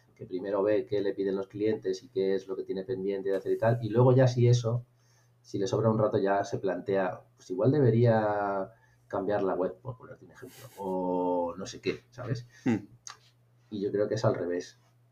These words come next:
Speaker 1: sin descuidar lo otro, claro. Entonces, bueno, hay
Speaker 2: Claro.
Speaker 1: ciertas excepciones a eso,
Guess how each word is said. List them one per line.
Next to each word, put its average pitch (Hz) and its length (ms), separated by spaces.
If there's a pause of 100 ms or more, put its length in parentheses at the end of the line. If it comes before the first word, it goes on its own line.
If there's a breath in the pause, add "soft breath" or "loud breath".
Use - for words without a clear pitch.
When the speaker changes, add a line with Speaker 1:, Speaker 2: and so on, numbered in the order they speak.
(200)
Speaker 1:
sin 90 200
descuidar 87 440
lo 92 140
otro, - 260
claro. - 220
Entonces, - 340
bueno, 82 260
hay 92 160
Speaker 2:
Claro. 101 160 (100)
Speaker 1:
ciertas 92 140
excepciones 92 560
a 101 100
eso, 113 320